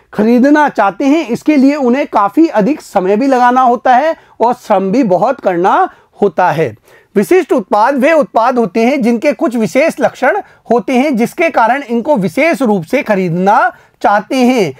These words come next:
इनके ब्रांड को अत्यधिक पसंद करते हैं तथा इनके क्रेता भी बड़ी संख्या में होते हैं। देखिए, इनके ब्रांड को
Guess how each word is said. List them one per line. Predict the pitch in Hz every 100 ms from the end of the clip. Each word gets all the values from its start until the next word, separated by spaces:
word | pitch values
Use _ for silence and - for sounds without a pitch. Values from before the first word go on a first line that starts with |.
| - -
इनके | 240 233 330
ब्रांड | 240 220 226 294
को | 285 254 269
अत्यधिक | 254 - 208 202 254
पसंद | 247 - 262
करते | 254 247 302
हैं | 294 247 294 339 _ -
तथा | 220 294
इनके | 294 247 233 302
क्रेता | 247 202 190 208
भी | 240
बड़ी | 302 208 247
संख्या | - 208 170 185
में | 185 277 359 - _
होते | 214 220 269
हैं। | 247 190 - _
देखिए, | 214 240 311
इनके | 202 247 233 320
ब्रांड | 262 220 247 226
को | 254 208 262 349